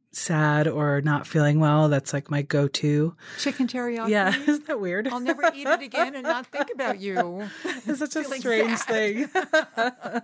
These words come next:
Speaker 1: <laughs> Um,
Speaker 2: I think we all have a dish like that,
Speaker 1: Yeah.
Speaker 2: maybe. Yeah.
Speaker 1: It's
Speaker 2: If we're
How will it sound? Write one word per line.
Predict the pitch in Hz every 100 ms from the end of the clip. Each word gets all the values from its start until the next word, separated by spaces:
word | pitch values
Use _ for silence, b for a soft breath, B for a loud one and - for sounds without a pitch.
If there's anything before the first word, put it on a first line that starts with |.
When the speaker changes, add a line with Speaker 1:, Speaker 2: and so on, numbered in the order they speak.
| -
Speaker 1:
<laughs> | 285 277 294 269 208 B -
Um, | 208 190 180 165 170
Speaker 2:
I |
think | 226 262
we | 269
all | 269
have | 262 214
a |
dish | 175 165 165 - -
like | -
that, | - -
Speaker 1:
Yeah. | 233 247 233 202 190 180
Speaker 2:
maybe. | 196 220
Yeah. | 202 196 208 -
Speaker 1:
It's | 233
Speaker 2:
If |
we're | 294